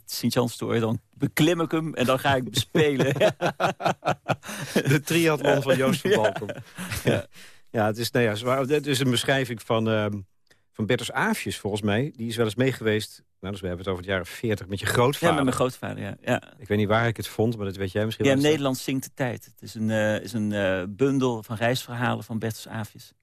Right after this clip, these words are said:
Speaker 2: Ja, en
Speaker 1: Ja.
Speaker 2: dan beschrijft hij hoe, hoe, eh, hoe die zelf halverwege al kapot is van vermoeidheid.
Speaker 1: Ja.
Speaker 2: Terwijl je grootvader aan een hart, een hartpatiënt
Speaker 1: Ja, die
Speaker 2: was.
Speaker 1: was hartpatiënt en die, eh, die sjeesde toch weer naar boven om daar gewoon, eh,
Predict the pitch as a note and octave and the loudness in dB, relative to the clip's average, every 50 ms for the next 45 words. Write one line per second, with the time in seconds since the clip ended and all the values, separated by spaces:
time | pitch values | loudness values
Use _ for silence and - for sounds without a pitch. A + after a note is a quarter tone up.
0 | _ _ _ - G2+ F#2 F2 E2+ - _ _ _ - G#2+ A2 G#2 G2+ G2 F#2+ - | _ _ _ -6 -6 -6 -6 -8 -14 _ _ _ -4 -2 -2 -2 -2 -2 -2 0
1 | B2 B2 A#2+ A#2 - - A#2 G#2+ A2 - - G#2+ A#2 A2 A2 A2+ - _ _ _ | 2 2 2 2 0 0 -2 -2 -2 -2 -2 0 0 2 0 -2 -6 _ _ _
2 | _ - G#2 A2 G#2+ G#2 G#2+ - _ _ - G2+ G2 G2 G2 G2 G#2 A#2 G#2 G2+ | _ -4 -2 -2 -2 -2 -4 -8 _ _ -4 -2 -2 -2 -2 -2 -4 -4 -2 -4
3 | G2+ G2+ F2 B2 A#2 G#2 G2+ - A2 A2 G2+ G2 G#2 A2+ A#2+ A#2+ G#2 - - G#2 | -4 -2 0 2 2 2 2 2 2 2 2 2 2 2 2 2 2 -2 -4 -2
4 | G2+ F#2+ - - - A2 - _ _ - - G3+ F3 - - - - - - A#2 | -4 -4 -4 -6 -10 -10 -10 _ _ 0 0 0 0 0 -6 -12 -6 -2 0 0
5 | A#2 - - - A#2+ A2+ A2+ C3 C3+ - C#3 D#3 F3 - - _ _ - - - | 0 0 -2 0 2 4 4 4 4 4 2 0 -2 -4 -12 _ _ -20 -20 -20
6 | - - _ - B2+ C3 B2+ B2 B2 A#2 - - - F#3+ G#3+ - - B2 A2 A2 | -20 -20 _ -4 0 0 0 0 0 -4 -4 0 0 0 0 0 -2 -2 -2 -2
7 | A#2 A#2 B2 B2 - - A2 G#2 A#2+ F#3 - _ - - - A#2+ B2 D#3+ G#3 - | -2 -4 -6 -8 -6 -6 -4 -2 0 -2 -2 _ -8 -20 -12 -6 -4 -4 -4 -4
8 | - D3+ - - - G3+ - - F#2+ B2+ G3 - D#3 E3 E3 - - - - B2 | -4 -4 0 2 2 2 2 0 0 -2 -2 -2 -2 -2 -4 -4 -6 -2 -2 -2
9 | A#2+ A2+ - A#2+ A#2 A#2 A#2 A#2 A2+ A2+ A2+ A2+ G2+ G#2+ A2 G#2+ G2 - - - | 0 0 0 0 0 2 2 2 2 2 2 2 0 -2 -4 -6 -6 -6 -2 0
10 | C3 B2 A#2 - - B2 A#2 - - A#2+ A2 G#2+ G2 F#2+ A2+ A2+ A2+ A2 - - | 0 0 0 -4 -6 -6 -6 -4 -2 -2 -2 -2 0 0 2 2 2 2 -2 -4
11 | - - G#2+ G#2+ A2 G2+ A2 F#2 F2 F#2+ G2+ - - G#2+ G2+ G2+ G2 G2+ G#2 G#2 | -8 -4 -2 -2 0 0 0 0 0 -2 -4 -6 -6 -4 -2 -2 -2 -2 -4 -6